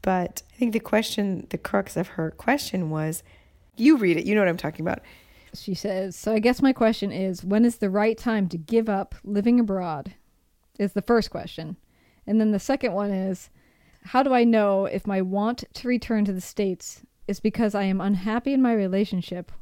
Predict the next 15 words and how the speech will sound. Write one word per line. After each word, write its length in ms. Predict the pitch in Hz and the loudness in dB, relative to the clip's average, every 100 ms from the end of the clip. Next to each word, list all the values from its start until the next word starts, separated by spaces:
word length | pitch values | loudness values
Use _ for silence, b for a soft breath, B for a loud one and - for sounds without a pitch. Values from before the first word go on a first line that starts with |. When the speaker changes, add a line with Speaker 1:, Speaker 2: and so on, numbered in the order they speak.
| - - | -14 -4
Speaker 2:
or 180 | 214 208 | 0 2
I 160 | 151 | 2
am 260 | 196 190 180 | 0 0 -2
unhappy 580 | 196 233 208 202 202 185 | 2 0 2 -2 -2 -2
living 280 | 180 180 180 | -4 -6 -10
abroad?" 400 | - - - - - - - - - - - - - | -10 -10 -10 -12 -16 -16 -18 -20 -20 -20 -20 -20 -12
Reading 460 | 208 208 302 381 277 | -2 4 4 6 4
that 140 | 214 | 2
question 260 | 226 220 214 | 0 0 -2
again, 280 | 208 247 | 2 2
it 140 | 220 226 | 4 4
makes 220 | 247 - | 2 2
me 80 | 214 | 0
think 220 | 214 202 | 0 -2
that 240 | 202 - | -2 -2